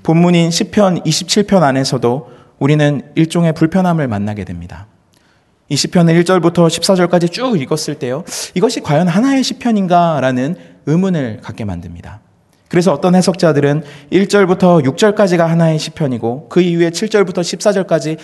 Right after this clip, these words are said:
다른 하나의 시편이 이렇게 붙어서, 어, 이십칠 편이라는 시편을 구성했다라고 보는 사람들도 있습니다. 그만큼 일 절부터 육 절까지의 분위기와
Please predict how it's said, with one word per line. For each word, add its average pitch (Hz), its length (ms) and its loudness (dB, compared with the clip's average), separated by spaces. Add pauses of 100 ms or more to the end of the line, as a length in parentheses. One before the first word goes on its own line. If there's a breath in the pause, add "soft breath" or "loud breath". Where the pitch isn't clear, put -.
(180 loud breath)
다른 180 260 0
하나의 190 260 2
시편이 165 480 -2 (140 loud breath)
이렇게 151 180 -2
붙어서, 165 640 -2 (260 loud breath)
어, 110 100 -8
이십칠 123 360 -4
편이라는 143 420 -2
시편을 131 540 -6
구성했다라고 123 1040 -8 (180 loud breath)
보는 151 300 -4
사람들도 131 680 -8 (200 soft breath)
있습니다. 120 520 -10 (460 soft breath)
그만큼 202 800 0
일 220 160 2
절부터 208 420 2
육 143 140 -2
절까지의 160 920 0
분위기와 131 640 0